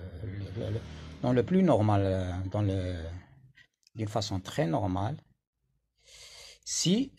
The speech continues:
euh, il n'y avait pas les lobbies, certains lobbies organisés, je dis bien organisés, en France, surtout en France, qui veulent, euh, créer, créer des tensions, euh.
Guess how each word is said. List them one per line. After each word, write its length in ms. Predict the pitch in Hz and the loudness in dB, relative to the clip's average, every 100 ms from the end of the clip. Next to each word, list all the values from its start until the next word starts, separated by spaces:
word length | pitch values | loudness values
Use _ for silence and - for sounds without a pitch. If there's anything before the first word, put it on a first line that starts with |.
| - | -2
euh, 340 | 123 110 107 120 | 2 4 4 2
il 100 | 107 | 2
n'y 80 | 107 | 2
avait 240 | 95 98 | 2 0
pas 240 | - 151 | 0 0
les 140 | 151 98 | 0 0
lobbies, 480 | 104 101 101 95 - | -2 -4 -4 -10 -10
certains 400 | - - - 104 | -12 -12 -8 -6
lobbies 500 | 98 160 101 98 104 - _ _ _ _ _ _ _ _ _ | -4 -4 -4 -6 -6 -12 _ _ _ _ _ _ _ _ _
organisés, 840 | - 143 113 113 107 95 90 101 104 | 6 6 8 4 4 0 0 -2 -2
je 140 | 104 | -4
dis 160 | 90 98 | -8 -6
bien 200 | 107 - | -6 -8
organisés, 500 | - 104 98 101 120 - | -8 -6 -4 -4 -8 -4
en 160 | - 165 | 4 4
France, 600 | - - 131 - - - _ _ _ _ _ _ _ _ _ _ _ _ | 4 -6 -6 -8 -16 -20 _ _ _ _ _ _ _ _ _ _ _ _
surtout 340 | - - - | -18 -14 -10
en 100 | - | -6
France, 440 | 101 104 107 104 - _ | -6 -4 -6 -6 -12 _
qui 180 | - 110 | -8 -6
veulent, 420 | 92 120 139 117 | 0 4 4 4
euh, 180 | 98 95 85 _ _ _ _ _ - - - - - _ | -4 -6 -10 _ _ _ _ _ -20 -20 -20 -20 -20 _
créer, 560 | - 135 110 107 156 - | -2 2 2 0 -2 -8
créer 320 | - 127 113 | -6 -2 -2
des 160 | 107 101 | -2 -4
tensions, 680 | 101 95 - 98 107 110 - | -2 -4 -4 -4 -2 -4 -6
euh. 320 | 107 92 92 | -6 -6 -6